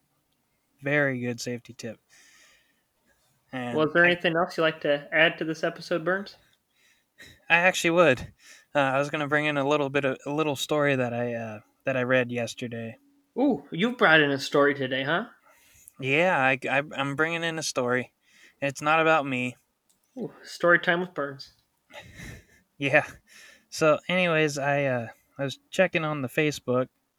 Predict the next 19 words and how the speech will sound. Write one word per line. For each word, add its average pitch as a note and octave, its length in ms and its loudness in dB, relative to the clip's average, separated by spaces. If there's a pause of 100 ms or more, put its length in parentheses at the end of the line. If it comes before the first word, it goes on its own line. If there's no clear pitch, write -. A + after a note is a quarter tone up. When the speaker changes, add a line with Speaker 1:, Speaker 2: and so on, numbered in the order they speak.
(640)
Speaker 1:
and B2 840 -4 (460)
under C3 520 -2
a, A#2+ 360 -6
uh, A2 200 -10 (120)
ag D3+ 260 2
page, C#3 540 -4 (760)
there C3+ 380 2
was B2+ 520 0
a B2 260 -4
posting D3+ 520 -2
in C3 180 -4
the A#2+ 60 -6
Sacramento C3+ 640 -2
Valley B2 380 -4
area B2+ 500 -2 (640)
about A#2 540 -2
this C3 180 -4
grape F3 300 2
harvester. A#2 600 -2